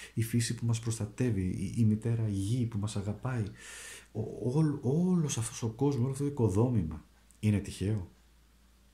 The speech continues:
Προχωράμε. Εννέα και ένα. Ένας πολύ δυνατός αριθμός. Ένα σημάδι νέων ξεκινημάτων. Νέοι κύκλοι σε όλα τα επίπεδα.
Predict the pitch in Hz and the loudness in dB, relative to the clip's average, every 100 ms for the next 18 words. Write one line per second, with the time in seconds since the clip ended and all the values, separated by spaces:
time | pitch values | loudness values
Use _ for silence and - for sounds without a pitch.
0 | _ _ _ _ - 107 92 76 - - | _ _ _ _ -4 -2 -2 -4 -10 -18
1 | _ - - - - - - - - - | _ -20 -20 -20 -20 -20 -20 -20 -18 -18
2 | - - - - - - - - - 113 | -16 -20 -16 -16 -14 -18 -20 -20 2 4
3 | 101 139 175 175 104 82 - - 113 120 | 6 6 4 4 2 2 -2 0 2 2
4 | - - 110 110 117 92 80 - 76 73 | -2 2 6 8 8 6 2 -6 -8 -8
5 | 73 73 - - 117 135 123 - 95 92 | -10 -12 -14 -2 0 2 0 2 2 2
6 | 110 98 98 160 - - - 95 98 143 | 2 0 -2 -6 -10 -20 -4 2 4 4
7 | 147 123 117 87 82 80 80 80 73 - | 0 -2 0 0 2 0 -4 -8 -12 -14
8 | _ _ _ - 92 117 120 - 87 117 | _ _ _ -2 2 4 4 0 -4 -4
9 | 156 - - - - 104 107 - 80 73 | -4 -8 -12 -4 2 2 2 0 -6 -6
10 | 82 82 117 | -6 -6 -8